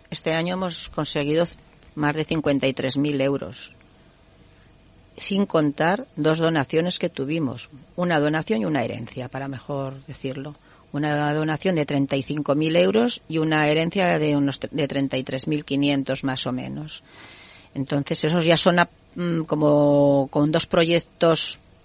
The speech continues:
aparte que querían tanto una persona como la otra, vaya, que querían dejarlos para algo de educación y eso ya se han co-, se han conseguido también, pues, que participen en,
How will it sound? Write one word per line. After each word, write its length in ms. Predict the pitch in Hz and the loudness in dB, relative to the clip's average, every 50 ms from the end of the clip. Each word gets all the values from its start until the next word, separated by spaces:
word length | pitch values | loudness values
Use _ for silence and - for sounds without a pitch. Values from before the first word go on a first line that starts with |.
| - - | -8 -6
aparte 400 | 160 - - 160 160 160 - 165 | -6 0 2 2 2 2 2 0
que 140 | 160 165 160 | 0 0 0
querían 420 | - 156 151 160 165 160 156 151 147 | 2 2 2 4 4 4 2 2 2
tanto 1200 | 156 147 151 147 - 156 151 147 147 147 143 139 139 139 135 135 131 131 131 131 131 127 - - - - - - | 2 2 2 2 2 2 4 4 4 4 4 4 4 4 2 2 0 0 -2 -4 -6 -6 -8 -10 -10 -12 -10 -6
una 160 | 113 123 127 | -4 -4 -4
persona 320 | - - - - 135 131 - | -4 -6 -6 -4 -4 -4 -4
como 180 | - 139 135 | -4 -4 -4
la 120 | 135 143 160 | -2 -2 -2
otra, 200 | - - 165 147 | -2 -2 -2 -2
vaya, 280 | 156 165 180 196 - - - - - - - - - - - - - - | -2 -2 -2 -4 -6 -10 -18 -20 -20 -20 -20 -18 -18 -18 -20 -20 -18 -16
que 100 | - - | -12 -6
querían 420 | - 147 139 139 139 139 139 139 | -4 -2 0 2 2 2 2 2
dejarlos 440 | 135 135 - - 139 143 147 135 - | 2 0 0 0 0 0 0 -2 -2
para 240 | - 135 131 139 135 | -2 0 0 2 2
algo 180 | 135 139 143 139 | 2 2 2 2
de 80 | 143 | 2
educación 580 | 139 147 143 - - 156 - - 196 196 208 196 | 2 0 0 0 0 0 0 2 4 4 4 4
y 60 | 165 | 2
eso 160 | 147 - 160 | 2 2 2
ya 100 | 147 143 | 2 2
se 120 | - - 139 | 2 2 2
han 100 | 143 139 | 0 0
co-, 160 | - 143 127 | 0 -2 -2
se 140 | - - 135 | -2 0 0
han 120 | 139 135 | 0 0
conseguido 1080 | - 139 139 135 - - 135 139 143 139 139 147 147 143 139 139 131 131 127 123 123 127 | 0 -2 -4 -2 -2 -4 -2 0 0 0 2 2 2 4 4 4 2 2 0 0 -2 -2
también, 400 | - 123 131 135 135 131 147 160 | -2 0 0 0 0 0 -2 -4
pues, 220 | - - 131 - | -6 -8 -10 -8
que 100 | - - | -8 -8
participen 640 | - - 135 - - 127 - 143 139 - 139 139 135 | -6 -6 -6 -6 -6 -6 -4 -4 -2 0 0 2 2
en, 580 | 131 127 127 127 123 120 120 120 113 113 127 | 2 0 0 0 -2 -2 -4 -4 -6 -6 -8